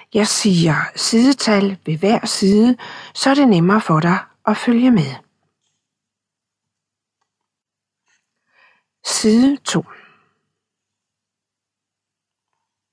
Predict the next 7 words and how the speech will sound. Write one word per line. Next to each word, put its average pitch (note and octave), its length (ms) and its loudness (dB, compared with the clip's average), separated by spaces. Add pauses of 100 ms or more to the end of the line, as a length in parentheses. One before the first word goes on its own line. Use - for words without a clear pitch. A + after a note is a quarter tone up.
(320)
Hvid A3+ 260 2 (560)
magi. A#3 380 0 (4000)
Mia A#3+ 600 4
stod - 440 0 (460)
helt - 280 -4
stille F#3+ 720 0 (340)
ved D#3+ 180 -2